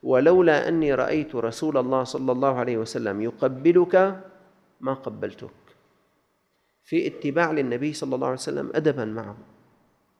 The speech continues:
مر النبي صلى الله عليه وسلم شاف واحد من الصحابة وفي يده رجل خاتم ذهب، فالنبي صلى الله عليه وسلم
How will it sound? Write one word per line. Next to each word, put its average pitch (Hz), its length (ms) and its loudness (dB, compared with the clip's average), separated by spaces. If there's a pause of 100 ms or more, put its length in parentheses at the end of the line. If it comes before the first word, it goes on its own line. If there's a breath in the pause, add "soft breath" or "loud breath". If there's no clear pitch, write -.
(560)
مر 202 280 2
النبي 165 340 4
صلى 151 240 -2
الله 147 140 2
عليه 143 160 0
وسلم 143 340 -4
شاف 170 300 -6
واحد 156 260 -6
من 127 120 -6
الصحابة 151 600 -4 (380 loud breath)
وفي 139 320 -2
يده 147 340 2
رجل 143 320 0
خاتم 143 480 0
ذهب، 110 340 -4 (1700)
فالنبي 156 480 2
صلى 180 240 0
الله 165 160 4
عليه 147 200 2
وسلم 147 540 -2